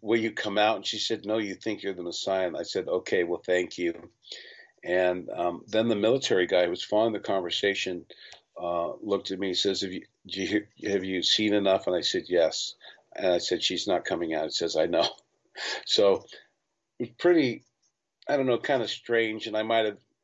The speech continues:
not done this on a, on a different occasion,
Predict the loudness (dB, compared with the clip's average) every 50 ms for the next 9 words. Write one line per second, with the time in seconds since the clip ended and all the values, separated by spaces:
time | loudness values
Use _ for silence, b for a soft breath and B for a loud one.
0 | _ -4 0 0 0 0 0 -2 0 0 0 0 0 -2 -2 -4 -4 -8 -10 -10
1 | -14 _ _ _ _ -10 -8 -6 -4 -4 -6 -6 -6 -6 -6 -6 -4 -2 0 0
2 | 0 -2 -4 -4 -4 -2 0 2 4 4 4 2 0 -2 -6 -8 -10